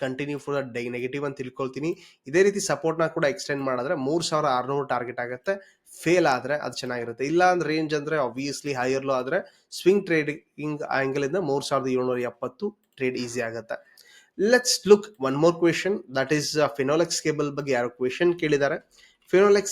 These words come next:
ಕೇಬಲ್ ಏನಾಗ್ಬೋದು? ಓಕೆ, look at here, Finolex Industries ಬಗ್ಗೆ ಕೇಳಿದಿರಿ. And continuously ಮಾರ್ಕೆಟ್ ಏನಾಗ್ತಾ ಇದೆ, ಬೇರಿಶ್ನೆಸ್ ಟರ್ನ್ ಆಗ್ತಾ ಇದೆ. So ಅರ್ಲಿಯರ್ ಲೆವೆಲ್ಸ್ ಗಳನ್ನ ನೋಡ್ಕೊಳ್ತಾ ಇದ್ರೆ ಈ ಮಾರ್ಕೆಟ್ ಇಲ್ಲಿಂದಾನೇ ಲಾಂಚ್ ಆಗಿದ್ದಿದೆ. ನೋಡ್ಕೊಳ್ಳಿ, just look, look here.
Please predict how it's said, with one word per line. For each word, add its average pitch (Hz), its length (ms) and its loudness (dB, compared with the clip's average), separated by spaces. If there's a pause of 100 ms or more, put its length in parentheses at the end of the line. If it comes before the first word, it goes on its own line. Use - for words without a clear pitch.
ಕೇಬಲ್ 151 340 0
ಏನಾಗ್ಬೋದು? 120 720 -6 (120)
ಓಕೆ, - 140 -16
look 139 240 -6
at 160 280 -2
here, 196 160 -4
Finolex 139 300 0 (120)
Industries 127 440 -6
ಬಗ್ಗೆ 120 220 -6
ಕೇಳಿದಿರಿ. 175 560 2 (320)
And 175 280 0
continuously 170 800 4
ಮಾರ್ಕೆಟ್ 151 360 0
ಏನಾಗ್ತಾ 143 440 0
ಇದೆ, 135 360 -4
ಬೇರಿಶ್ನೆಸ್ 151 800 0
ಟರ್ನ್ 131 260 -2
ಆಗ್ತಾ 120 320 -6
ಇದೆ. - 220 -14 (420)
So - 80 0
ಅರ್ಲಿಯರ್ 202 680 4
ಲೆವೆಲ್ಸ್ 160 360 2
ಗಳನ್ನ 160 160 2
ನೋಡ್ಕೊಳ್ತಾ 139 520 0
ಇದ್ರೆ 143 160 0
ಈ - 120 -10
ಮಾರ್ಕೆಟ್ 160 480 -2
ಇಲ್ಲಿಂದಾನೇ 185 420 4
ಲಾಂಚ್ 143 360 2
ಆಗಿದ್ದಿದೆ. 123 420 -4
ನೋಡ್ಕೊಳ್ಳಿ, 180 460 0
just 156 460 -6
look, 127 320 -8
look - 100 -12
here. - 220 -14